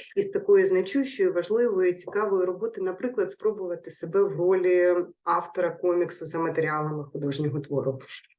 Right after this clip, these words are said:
І все подальше вивчення художнього тексту буде підпорядковуватися роботі над,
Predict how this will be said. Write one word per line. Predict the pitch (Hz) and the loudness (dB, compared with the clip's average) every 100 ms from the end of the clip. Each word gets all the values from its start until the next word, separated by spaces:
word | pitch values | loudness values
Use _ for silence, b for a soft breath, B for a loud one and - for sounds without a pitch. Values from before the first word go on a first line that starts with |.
| - | 4
І | |
все | 196 - 202 | 6 8 8
подальше | 190 226 311 311 | 8 8 8 6
вивчення | 254 262 262 240 220 | 8 6 8 6 6
художнього | 220 220 214 208 214 | 4 4 6 6 6
тексту | 208 208 - 202 | 4 4 4 4
буде | 277 - | 4 4
підпорядковуватися | 202 - 175 170 - 226 247 220 208 - - | 4 6 4 4 6 8 10 8 4 -2 0
роботі | 170 160 185 190 180 | 2 2 2 2 -2
над, | 160 | -2